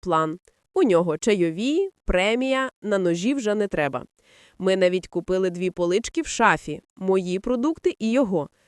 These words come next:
Дріб'язок, але в голові це клацнуло. Межі існують. Сімейний чат спершу кипів.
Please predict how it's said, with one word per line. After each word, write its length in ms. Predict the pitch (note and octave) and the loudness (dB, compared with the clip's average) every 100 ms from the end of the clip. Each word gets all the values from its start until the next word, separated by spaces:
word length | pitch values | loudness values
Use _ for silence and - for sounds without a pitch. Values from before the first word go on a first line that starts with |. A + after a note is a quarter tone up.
| _ | _
Дріб'язок, 720 | G3+ C4 C#4 F#4 G4 G3+ D#3+ - | -2 0 2 2 4 2 -2 -4
але 320 | D#3+ E3 E3 | -2 0 0
в 40 | |
голові 520 | F3+ F3+ F3 E3 G3+ D4+ | 0 -2 -2 -2 -4 -4
це 160 | B3+ | -4
клацнуло. 720 | A3+ G#3 G3+ - F3 D#3 C#3+ - _ | -4 0 0 -2 -4 -4 -4 -8 _
Межі 500 | E3+ E3+ E3 G3 B3 | -6 -2 0 0 -2
існують. 720 | - A#3 - E3+ D#3+ D3+ - _ _ _ - - | -4 -6 -4 -4 -4 -4 -8 _ _ _ -20 -18
Сімейний 580 | - - C4 C#4+ F4+ F#4+ | -6 0 2 4 4 2
чат 340 | - A#3+ B3+ | 2 2 2
спершу 480 | - - F3+ G3 G#3+ | 0 2 2 2 -2
кипів. 400 | G3+ G#3+ D#3+ C#3+ | -2 -4 -4 -8